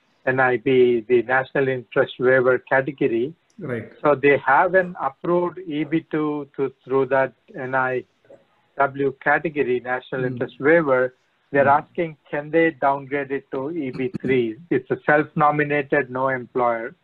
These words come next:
Speaker 2: Correct, yeah. So that, uh, national interest waiver only they can do under that category, E B two national interest waiver category. So y-, they can port the priority date for E B three, but they need an employer.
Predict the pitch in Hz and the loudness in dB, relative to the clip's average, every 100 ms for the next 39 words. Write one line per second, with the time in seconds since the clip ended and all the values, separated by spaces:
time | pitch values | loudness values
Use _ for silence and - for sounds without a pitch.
0 | _ _ _ - 143 - 131 117 - 170 | _ _ _ -12 -12 -10 -10 -12 -8 -2
1 | 156 180 143 139 131 123 117 143 185 - | 0 0 -2 -6 -4 -6 -6 -6 -6 -4
2 | 214 185 165 165 180 175 160 156 175 143 | -2 -2 -2 -2 -4 -4 -4 -2 -2 -4
3 | 147 160 175 151 147 139 127 147 156 123 | -2 0 0 -2 -4 -6 -4 -2 -2 -4
4 | 127 131 123 120 139 131 131 131 120 131 | -4 -4 -6 -8 -8 -8 -6 -6 -4 -4
5 | 135 131 135 120 123 123 127 123 117 123 | -4 -6 -6 -8 -8 -10 -8 -6 -6 -8
6 | 117 117 113 113 - 104 98 101 143 233 | -8 -6 -6 -6 -10 -12 -10 -8 -8 -10
7 | - _ _ _ _ - 165 151 143 139 | -16 _ _ _ _ -8 -2 -2 -2 -4
8 | 139 147 151 185 123 165 185 196 180 135 | -2 -2 -2 -2 -4 0 0 0 -2 -2
9 | 131 - - 240 233 202 180 151 156 160 | -6 -10 -6 -4 -2 0 0 0 -2 -2
10 | 156 160 160 - 123 123 165 160 156 156 | -4 -4 -4 -6 -6 -4 0 0 0 -2
11 | 117 120 135 - 135 120 180 180 139 117 | -4 -6 -8 -6 -4 -2 0 0 -2 -4
12 | 117 156 143 - | -4 -6 -6 -10